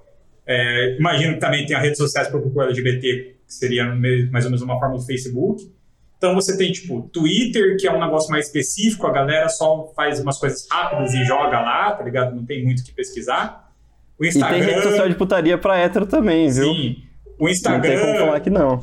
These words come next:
Speaker 1: é mais específico no sentido, tipo assim, você sabe que sempre vai ter mais um conteúdo visual do que de texto, vai ter sempre mais foto, sempre mais vídeo,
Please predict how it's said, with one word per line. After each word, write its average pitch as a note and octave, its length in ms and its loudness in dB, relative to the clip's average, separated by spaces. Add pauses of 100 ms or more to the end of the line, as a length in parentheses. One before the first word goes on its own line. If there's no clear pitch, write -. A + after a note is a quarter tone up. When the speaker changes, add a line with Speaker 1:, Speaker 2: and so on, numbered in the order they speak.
Speaker 1:
é D3+ 140 0
mais F#3 160 2
específico F#3+ 480 0
no F#3 40 2
sentido, F#3 360 0
tipo F3 120 -4
assim, D3+ 160 -2
você C#3+ 220 0
sabe E3 220 -2
que - 60 -10
sempre F#3 260 0
vai E3+ 200 0
ter F3+ 100 0
mais D#3 460 -2
um C#3+ 120 -4
conteúdo D3 360 -2
visual C3+ 680 2
do F3 160 -2
que B2+ 260 -8
de A#2+ 120 -14
texto, F#3+ 600 -2
vai B2+ 140 0
ter C#3 80 -6
sempre C#3+ 240 -6
mais B2+ 420 -4
foto, C#3+ 460 2
sempre B2 260 -6
mais A#2 300 -4
vídeo, B2 640 -4